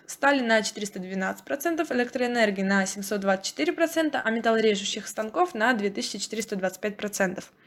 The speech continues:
Во-вторых, Советский Союз добился экономической независимости и мог успешно развиваться в условиях враждебного окружения.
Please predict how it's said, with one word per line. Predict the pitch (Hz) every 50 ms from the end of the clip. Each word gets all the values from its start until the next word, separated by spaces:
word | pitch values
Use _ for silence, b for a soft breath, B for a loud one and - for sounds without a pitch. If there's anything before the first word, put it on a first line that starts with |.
| b -
Во-вторых, | 233 220 - 311 339 381 392
Советский | - - 262 285 302 294 -
Союз | 262 - - 226 226 277 320 311
добился | - 214 214 202 226 285 277 - 233
экономической | 226 233 220 220 220 233 294 294 - - - 254
независимости | 226 220 214 202 202 202 196 185 190 - 220 240 262 254 - - 339
и | 311
мог | 294 302 339 339
успешно | 302 - - - - 302 - 277
развиваться | 233 226 196 202 190 196 208 214 - 226
в | 196
условиях | 196 - 202 202 202 202 196 -
враждебного | 190 196 196 190 180 185 180 196 208 214 220 202 196
окружения. | 190 190 - 196 180 180 185 180 175 175 175 190